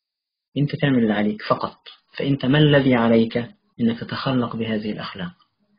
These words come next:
طب والله ده أستاذ الج-، أساتذة الجامعة دول مش زي بتوع زمان، يعني كده ما فيهمش أخلاق المعلم، أنت مالك؟ أنت ده واجبك، اعمله. هو قصر في واجبه، ربه يحاسبه. فأنت تتخلق بالأخلاق الكريمة،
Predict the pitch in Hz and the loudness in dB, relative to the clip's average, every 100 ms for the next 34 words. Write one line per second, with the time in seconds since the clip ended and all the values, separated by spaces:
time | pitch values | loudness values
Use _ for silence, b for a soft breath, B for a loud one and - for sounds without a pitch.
0 | B B - 135 135 165 208 175 - 185 | B B 0 2 4 4 4 4 4 4
1 | 185 156 147 185 175 156 143 165 156 147 | 4 2 0 2 2 2 2 4 4 4
2 | 170 170 131 143 139 151 143 131 131 139 | 6 6 4 2 2 2 2 4 4 6
3 | 131 127 117 120 120 120 123 143 127 143 | 4 4 0 -2 -2 -2 0 -2 2 2
4 | 147 127 - 135 - 123 113 127 117 117 | 2 0 0 -2 0 0 2 4 4 2
5 | - 143 170 190 180 - _ _ _ _ | -2 -2 0 0 -2 -12 _ _ _ _
6 | _ _ _ _ _ - 131 135 147 160 | _ _ _ _ _ -2 -2 2 4 4
7 | 143 113 - - 135 131 139 131 _ _ | 4 0 -10 -6 0 4 4 2 _ _
8 | _ _ 165 190 180 196 - 175 156 156 | _ _ 4 4 4 2 2 4 4 6
9 | 147 135 165 135 107 - 131 131 110 - | 6 6 6 4 2 0 0 0 -2 -2
10 | - - _ _ _ _ _ _ _ _ | -8 -12 _ _ _ _ _ _ _ _
11 | _ _ _ _ _ _ - - 147 139 | _ _ _ _ _ _ -20 -6 -2 -2
12 | - - - - 214 185 160 147 - 160 | -2 -6 -2 2 4 4 2 0 2 0
13 | 156 151 - 117 107 98 | 0 -2 0 2 2 -2